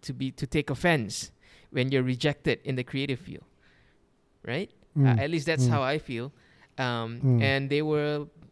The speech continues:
Speaker 1: magnificent people over there. And, uh, to this day, I'm,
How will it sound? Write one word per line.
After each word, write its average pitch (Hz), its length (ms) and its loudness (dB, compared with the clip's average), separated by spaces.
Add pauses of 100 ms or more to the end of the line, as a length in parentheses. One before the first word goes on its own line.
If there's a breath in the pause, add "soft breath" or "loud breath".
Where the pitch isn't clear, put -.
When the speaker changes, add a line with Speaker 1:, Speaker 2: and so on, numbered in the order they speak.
Speaker 1:
magnificent 143 640 -6
people 175 360 -10
over 131 220 -2
there. 143 260 -4
And, 131 380 -4
uh, 67 60 -12 (300)
to 147 100 -4
this 147 240 -2
day, 147 340 2
I'm, 131 260 -2